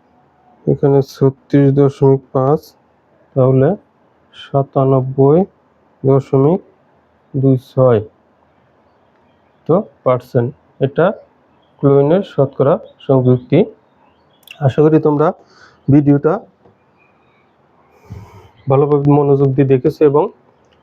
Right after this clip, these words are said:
বুঝতে পেরেছো। এটাই ছিল আমাদের এইচসিএল যৌগে হাইড্রোজেন এবং ক্লোরিনের শতকরা সংযুক্তি। ক্লোরিনের শতকরা সংযুক্তি এবং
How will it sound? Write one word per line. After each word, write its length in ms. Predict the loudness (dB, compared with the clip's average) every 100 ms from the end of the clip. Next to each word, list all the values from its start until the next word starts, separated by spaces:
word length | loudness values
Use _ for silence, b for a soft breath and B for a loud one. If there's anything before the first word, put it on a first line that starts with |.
| -2
বুঝতে 260 | -2 0 0
পেরেছো। 340 | 0 0 -2 -4 -4 -2
এটাই 220 | 0 0 0
ছিল 100 | 0 0
আমাদের 280 | 0 0 -2 -4 b b b b b _ _ -4
এইচসিএল 420 | -2 -2 0 0 2
যৌগে 260 | 0 2 -2 -4 _ _ _ _ _ _
হাইড্রোজেন 380 | -6 -2 0 0 0
এবং 100 | 0
ক্লোরিনের 360 | 0 2 2 -2 -6
শতকরা 380 | -8 -6 -4 -4 -4 -14 _ _ _ -8
সংযুক্তি। 580 | -2 0 2 0 0 -2 -4 _ _ _ _ _ 0
ক্লোরিনের 360 | 2 2 0 0
শতকরা 340 | -6 -2 -4 -2
সংযুক্তি 440 | -2 0 -2 0 -2 -4 -4 0
এবং 160 | 0